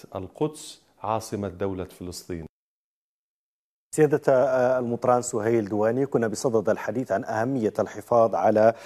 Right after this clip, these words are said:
Speaker 2: ربما، آه، آه، هوية العمران في مدينة، آه، القدس الشريف. بالنسبة لكم كمسيحيين، آه، آه، يعني أين تتجلى هذه الأهمية في الحفاظ على ربما هوية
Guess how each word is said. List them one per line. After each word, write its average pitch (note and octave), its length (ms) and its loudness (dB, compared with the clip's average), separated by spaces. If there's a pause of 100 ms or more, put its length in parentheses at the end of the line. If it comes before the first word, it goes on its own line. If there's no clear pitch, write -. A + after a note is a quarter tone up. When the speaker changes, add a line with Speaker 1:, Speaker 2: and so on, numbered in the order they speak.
(200)
Speaker 2:
ربما، G#2 360 4
آه، A2 520 4
آه، - 20 0
هوية A#2+ 560 2
العمران G#2+ 680 0
في G#2 220 -8
مدينة، F#2+ 440 -4
آه، G2 280 -4
القدس G2+ 380 -8
الشريف. A2 400 -4
بالنسبة A2+ 320 -2
لكم B2 300 -2 (280)
كمسيحيين، B2 800 0 (320)
آه، A#2 40 -6
آه، - 400 -6
يعني C3 380 0 (120)
أين D3 260 4
تتجلى D3+ 480 2
هذه G#2 320 2
الأهمية G#2 560 -4
في G2+ 180 -2
الحفاظ G#2+ 460 0
على G#2+ 380 2 (300)
ربما A2 480 2
هوية B2+ 480 0